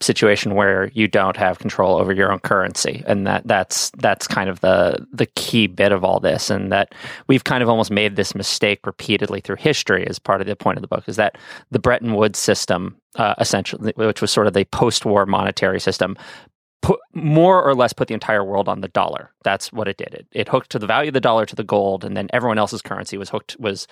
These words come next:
pegged to the value of the dollar. Um, and then that eventually collapsed, and the United States single-handedly broke it and said, "No, well, we don't wanna deal with this anymore." And all the power was in the hands of the United States, and that was the Nixon shock. And that sent Europe into this frenzy 'cause they didn't have any control. So what did Europe do?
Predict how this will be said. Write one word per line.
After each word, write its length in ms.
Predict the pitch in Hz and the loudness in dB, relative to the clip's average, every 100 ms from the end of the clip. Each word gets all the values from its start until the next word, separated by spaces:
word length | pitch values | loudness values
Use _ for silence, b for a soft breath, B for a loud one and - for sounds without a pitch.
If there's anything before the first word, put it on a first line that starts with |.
| b b - - | b b -20 -8
pegged 420 | - 117 104 - | -2 0 -2 -8
to 80 | - | -8
the 60 | 98 | -4
value 280 | 95 95 95 | -2 -2 -6
of 60 | |
the 60 | - | -4
dollar. 360 | 98 60 - - B B - | -2 -2 -6 -12 B B -2
Um, 300 | 120 113 107 | 2 2 0
and 120 | 131 | 2
then 120 | 127 120 | 2 4
that 200 | 135 156 | 4 2
eventually 600 | 123 117 - 107 104 98 | 0 0 2 2 2 0
collapsed, 460 | - 101 95 95 - | -2 0 0 0 -4
and 120 | 101 | -6
the 80 | 98 | -2
United 380 | 107 107 107 - | 0 2 2 0
States 260 | 107 101 | -2 -2
single-handedly 920 | - 120 107 104 110 107 107 98 98 101 _ | 0 0 0 0 -2 0 -2 -2 -4 -6 _
broke 280 | 110 107 - | 0 2 0
it 120 | - - | -6 -8
and 120 | 113 | -8
said, 240 | - 101 | 0 0
"No, 200 | 98 110 | 2 0
well, 160 | 110 110 | 2 2
we 100 | 113 | 2
don't 100 | 117 | 2
wanna 140 | 113 | 0
deal 140 | 107 104 | 0 -2
with 80 | 104 | 0
this 100 | 104 | -4
anymore." 360 | 101 101 101 B B - | -2 -2 -2 B B -2
And 100 | 135 | 2
all 180 | 143 143 | 4 4
the 80 | 135 | 2
power 260 | 113 113 | 2 2
was 120 | 110 | 2
in 40 | 110 | 0
the 80 | 104 | -2
hands 160 | 104 | -4
of 20 | 104 | -6
the 60 | |
United 260 | 101 98 95 | -4 -4 -4
States, 400 | - 107 - - | 0 0 -2 -4
and 80 | 107 | -2
that 100 | 110 | -2
was 100 | 107 | -4
the 80 | |
Nixon 320 | 104 104 107 - | -2 -4 -6 -4
shock. 340 | - - - | -2 -2 -2
And 80 | 107 | -2
that 160 | 113 | -2
sent 260 | - 120 110 | -2 -4 0
Europe 280 | 113 117 - B B | 2 2 -2 B B
into 240 | - 117 107 | -6 -2 0
this 180 | 101 - | 0 -2
frenzy 640 | - 120 117 113 98 92 | -4 -2 0 -2 -6 -6
'cause 160 | - 101 | -4 0
they 140 | 110 | 0
didn't 220 | 113 104 | 0 -2
have 160 | 101 101 | -4 -6
any 100 | 98 | -6
control. 340 | 113 175 117 | -4 0 0
So 200 | - 107 | 2 0
what 140 | 101 107 | 0 -2
did 120 | 104 | 2
Europe 220 | 127 127 | 2 4
do? 180 | 156 | 2